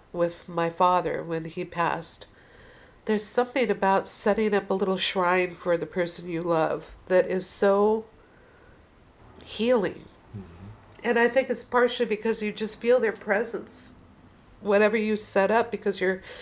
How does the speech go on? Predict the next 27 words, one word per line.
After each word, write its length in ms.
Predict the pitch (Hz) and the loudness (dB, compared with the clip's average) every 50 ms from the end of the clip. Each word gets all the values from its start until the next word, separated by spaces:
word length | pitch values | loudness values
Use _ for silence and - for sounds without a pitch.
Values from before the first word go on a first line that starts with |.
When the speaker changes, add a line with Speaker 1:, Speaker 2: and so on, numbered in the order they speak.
| - - | -18 -8
Speaker 1:
setting 520 | - - - - 208 190 180 208 190 185 | -4 -2 0 2 4 4 4 2 0 0
it 340 | 180 170 - - - - - - | 0 0 0 -2 -6 -10 -4 0
up 340 | 180 202 196 - - - - - - _ - - _ _ - | 0 2 2 0 -4 -8 -16 -20 -20 _ -20 -20 _ _ -20
thinking 520 | - - - 269 277 277 - 214 185 165 | -20 -4 -2 -2 -2 0 -2 -4 -2 -2
of 120 | 170 - - | -4 -4 -4
that 240 | 180 175 - - | -4 -4 -4 -6
person. 460 | - 190 190 - - - - - - - - - - - - _ _ _ - - - - - - - - - - - - - - - - - _ - - - - - - - - - - 202 | -8 -6 -6 -4 -4 -6 -6 -8 -10 -14 -20 -20 -20 -20 -20 _ _ _ -20 -20 -20 -20 -20 -20 -20 -20 -20 -20 -20 -20 -20 -20 -20 -20 -20 _ -20 -20 -20 -20 -20 -20 -20 -20 -12 -4 -2
And 340 | 214 196 180 185 175 165 - - - - - - - - - - - _ - | 0 2 2 0 -2 -6 -12 -20 -20 -20 -20 -20 -20 -20 -20 -20 -20 _ -4
I 100 | - 226 | -2 -2
think 280 | 226 - 240 214 233 - | 0 -2 -2 -4 0 0
that 280 | 240 214 - - - | 2 2 2 0 0
there's 260 | 220 220 226 220 214 | 2 2 2 2 2
so 380 | - - - - 262 254 269 254 | 2 2 2 4 2 2 2 2
many 220 | 262 269 262 254 | 2 2 2 2
things 400 | 247 254 254 220 214 226 214 - | 0 0 -2 -4 -4 -6 -6 -6
in 60 | 214 - | -6 -6
your 180 | 214 220 226 | -4 -4 -4
heart 840 | 220 - - - 240 247 240 240 233 - - - - - - - - - - - - - - - - - - - - - - - - - - - - - - - - - - - - - | -4 -6 -2 2 4 4 6 4 2 0 -2 -4 -10 -16 -16 -16 -16 -20 -20 -20 -20 -20 -20 -20 -20 -20 -20 -20 -20 -20 -20 -20 -20 -20 -20 -20 -20 -20 -20 -20 -20 -20 -20 -20 -16 -14
th-, 140 | 302 302 - - - - - - - - | -14 -14 -14 -18 -20 -20 -20 -20 -8 0
that 360 | - 285 285 - - - - | 2 2 2 2 -2 -6 -6
you 100 | 320 302 | -2 4
want 180 | 302 294 294 294 | 6 6 6 6
to 100 | 311 339 | 4 0
say 580 | 339 - - - - 311 294 294 285 285 277 262 | -2 -4 -6 2 6 10 10 10 10 10 10 8
about 360 | 254 254 269 - - - - | 8 6 4 0 -2 -2 -6
their 160 | 285 285 285 | -8 -8 -6
life. 720 | - - - 269 262 - 147 - 285 311 - _ _ - | -4 0 0 2 2 2 0 -2 -6 -8 -12 _ _ -20